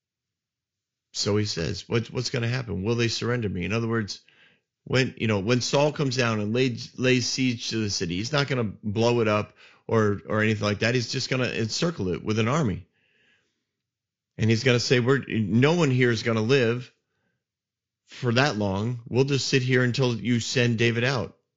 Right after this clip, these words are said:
He's like, "Will the people eventually send me out? Will they turn me over? Will they, will they push me out of the gate and, and hand me over to my,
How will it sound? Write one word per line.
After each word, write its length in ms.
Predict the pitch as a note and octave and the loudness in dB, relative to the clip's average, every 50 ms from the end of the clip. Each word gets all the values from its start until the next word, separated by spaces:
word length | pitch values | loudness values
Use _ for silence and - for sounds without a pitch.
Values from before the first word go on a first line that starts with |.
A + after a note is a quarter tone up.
| _ - | _ -10
He's 160 | - G#2 G2 | -10 -6 -4
like, 160 | A2+ G#2+ G2 G2+ | -4 -4 -4 -2
"Will 260 | G2+ A2+ B2+ C#3+ D#3 | 0 2 2 2 4
the 120 | D#3+ E3 | 2 0
people 380 | D#3 - D#3 C#3+ C3 C3+ B2 A#2+ | 0 0 -2 -2 0 0 0 0
eventually 440 | A2+ A2+ A#2+ B2 A#2 - A#2 A2+ G#2 | 2 2 0 0 0 -2 -2 -2 -2
send 240 | - - A2 G#2+ G#2+ | -2 -2 0 0 2
me 140 | G#2+ G#2 | 2 2
out? 180 | F#2+ E2+ D#2+ - | 2 0 -2 -4
Will 220 | - G#2+ A#2+ C3 | 0 0 2 2
they 160 | C3+ C#3 C3 A#2 | 4 2 2 0
turn 260 | - C#3 B2+ B2 A#2+ | 0 -2 -2 -2 0
me 120 | A#2 A2+ A2 | 0 0 0
over? 220 | G#2+ G2 F#2 G2 | 0 0 -2 -2
Will 180 | F#2 G2 G#2+ G#2+ | -2 -2 0 0
they, 240 | A2 G#2+ G2+ F#2 - - | 2 0 0 -2 -8 -6
will 160 | A2 A#2 A#2 | -2 -2 0
they 120 | A2 G#2+ G2 | 0 0 -2
push 360 | - - - D3 C3+ - - | -2 -2 -2 -2 -2 -2 -4
me 140 | B2+ B2 A#2 | -2 0 0
out 120 | A#2 A#2 | 0 0
of 80 | A2+ G#2+ | -2 -4
the 80 | G#2+ | -4
gate 320 | F2+ G#2+ G#2 G2+ F2+ - _ - - - - - - _ _ - | -4 -2 -2 -2 -2 -6 _ -20 -20 -20 -20 -20 -20 _ _ -6
and, 300 | - A2 A2 G#2 F#2 - - | -2 0 0 0 -2 -6 -6
and 200 | - A2 G2+ F#2+ | -4 -2 -2 -2
hand 260 | G2 G#2 A2+ A#2 A#2 | 2 2 2 4 4
me 120 | A2 A2 A2+ | 2 2 2
over 240 | A2 G#2+ G#2+ G#2 F#2 | 0 0 -2 -4 -6
to 160 | - - G#2 | -4 -6 -4
my, 340 | G2+ G2+ G2+ G2 G2 - | -2 -2 -2 -4 -4 -8